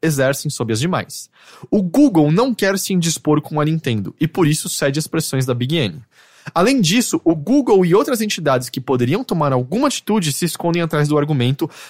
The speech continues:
"não cabe a nós analisar questões de fair use, mas sim ao poder judiciário", e aí nada fazem.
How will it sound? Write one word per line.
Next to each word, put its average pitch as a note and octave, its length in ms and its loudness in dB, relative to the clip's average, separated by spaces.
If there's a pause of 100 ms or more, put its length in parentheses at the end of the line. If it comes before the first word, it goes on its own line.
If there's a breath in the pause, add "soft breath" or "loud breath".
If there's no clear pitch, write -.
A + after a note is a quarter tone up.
"não F3+ 300 2
cabe F3+ 240 0
a F3 60 0
nós D3 220 2
analisar D3 440 0
questões B2+ 420 -4
de B2+ 60 -6
fair E3+ 320 0
use, D3 160 0 (240 loud breath)
mas E3 200 0
sim D3+ 180 -4
ao D3+ 60 0
poder B2 280 -2
judiciário", D3+ 540 -2 (200)
e G#3 140 -2
aí G3 80 0
nada E3 240 0
fazem. F#2 340 -6